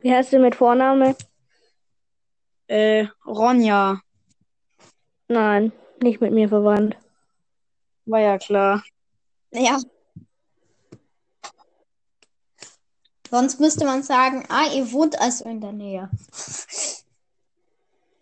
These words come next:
Speaker 3: Äh, Tara, weißt du, dass das süßer Spike zwei Punkt null ist? Also Supercell.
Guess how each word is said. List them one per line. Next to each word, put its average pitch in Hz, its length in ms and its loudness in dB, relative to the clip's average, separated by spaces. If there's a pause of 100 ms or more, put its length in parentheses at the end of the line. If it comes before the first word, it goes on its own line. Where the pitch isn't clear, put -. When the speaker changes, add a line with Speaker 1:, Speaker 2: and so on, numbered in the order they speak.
(1200)
Speaker 3:
Äh, 233 180 -2
Tara, 254 480 -2
weißt 247 260 -2
du, 285 60 -6
dass 247 240 -2
das 240 220 -6
süßer 254 260 -6
Spike 226 380 -6
zwei 233 200 -8
Punkt 226 280 -14
null 247 180 -4
ist? 220 280 -4
Also 196 440 -10
Supercell. 226 760 -8